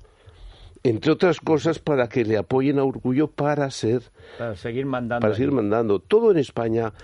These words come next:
Speaker 1: va a fluctuar entre un debate de un Frente Popular blando y un Frente Popular duro.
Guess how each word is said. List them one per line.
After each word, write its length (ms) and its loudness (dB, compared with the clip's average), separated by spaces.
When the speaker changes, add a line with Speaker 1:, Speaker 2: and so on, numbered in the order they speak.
Speaker 1:
va 80 2
a 40 0
fluctuar 520 -2
entre 220 -2
un 100 0
debate 380 0
de 60 0
un 80 -2
Frente 240 -2
Popular 300 -4
blando 300 -4
y 40 -4
un 60 -6
Frente 360 -6
Popular 420 -10
duro. 340 -4